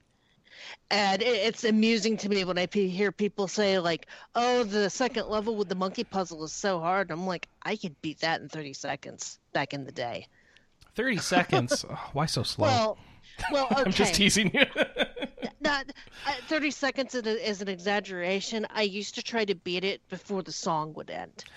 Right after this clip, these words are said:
Speaker 2: Hey, here's a game you could consider an awful game. Legend of K Anniversary.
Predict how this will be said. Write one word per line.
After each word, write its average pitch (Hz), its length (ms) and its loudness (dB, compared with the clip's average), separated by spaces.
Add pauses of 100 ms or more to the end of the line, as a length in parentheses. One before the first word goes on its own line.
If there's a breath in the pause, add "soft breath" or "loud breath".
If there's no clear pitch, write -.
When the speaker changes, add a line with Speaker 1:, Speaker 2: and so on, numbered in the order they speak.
(220 loud breath)
Speaker 2:
Hey, 233 180 2
here's 185 240 4
a 254 60 4
game 180 200 4
you 147 60 2
could 143 160 -2
consider 127 400 0
an 120 80 -2
awful 110 300 -4
game. 127 300 -4
Legend 147 400 2
of 135 140 -6
K 156 460 -2
Anniversary. 147 640 -2